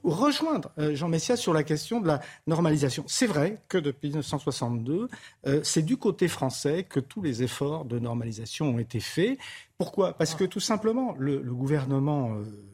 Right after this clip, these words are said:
algérien, en tout cas le F L N, au fond, qui est, euh, aux sources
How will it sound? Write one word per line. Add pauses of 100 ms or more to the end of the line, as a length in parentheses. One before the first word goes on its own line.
(140)
algérien,
en
tout
cas
le (100)
F
L
N,
au
fond,
qui
est,
euh, (300)
aux
sources